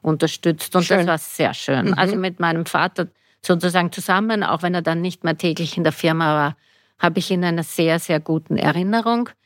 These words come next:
Speaker 1: Während die Zusammenarbeit mit den Onkels und auch natürlich mit vielen Mitarbeiterinnen aus dem Unternehmen, die dann zum Teil ja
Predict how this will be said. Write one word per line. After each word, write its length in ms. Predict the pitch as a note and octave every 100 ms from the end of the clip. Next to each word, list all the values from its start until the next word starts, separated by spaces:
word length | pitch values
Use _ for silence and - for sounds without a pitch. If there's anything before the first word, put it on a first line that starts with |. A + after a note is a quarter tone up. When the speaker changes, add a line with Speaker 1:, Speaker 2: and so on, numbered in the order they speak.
| _ _ -
Speaker 1:
Während 420 | F#3 F#3 F#3+ F3
die 140 | F#3+
Zusammenarbeit 760 | F3 G3 F3+ F3+ G#3+ - E3+ E3+
mit 140 | F3+
den 140 | E3+ D#3+
Onkels 680 | F3 G#3 A#3+ A#3+ A#3+ G#3+ -
und 240 | - F3 -
auch 240 | D2 E3+
natürlich 560 | G3 F#3 F#3+ F#3+ F3+ -
mit 300 | F3+ - _ _ _
vielen 560 | - - A3 A#3+ A3+ G3+
Mitarbeiterinnen 1120 | - F#3 F#3+ - F#3 D#3 D#3 - F3+ F#3+ F#3+ E3+
aus 160 | D#3+
dem 160 | F3 E3+
Unternehmen, 680 | E3 E3+ E3 F3+ G#3+ A3+ G#3 _ _ _
die 100 | F#3+
dann 220 | F3 F3+
zum 180 | F3 F3
Teil 240 | D#3+ D#3
ja 120 | F3